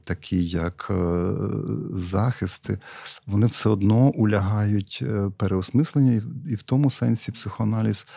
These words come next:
е, є, е, доглибно історичним феноменом, і він, е, за понад, е, сто двадцять років,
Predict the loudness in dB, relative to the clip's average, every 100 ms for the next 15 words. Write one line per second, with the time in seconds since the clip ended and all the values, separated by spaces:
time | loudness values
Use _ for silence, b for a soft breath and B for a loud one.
0 | B B B -6 0 0 0 0 2 4
1 | 2 0 0 0 0 2 4 6 6 8
2 | 6 4 0 0 0 0 0 -2 -2 0
3 | 2 2 2 0 B B B B -2 0
4 | 4 6 6 6 4 2 4 6 4 0
5 | -6 -4 -2 -2 _ 2 6 6 4 0
6 | -2 0 2 2 0 _ _ -10 -2 0
7 | 2 2 0 -4 -6 -10 -14 -4 2 2
8 | 2 -2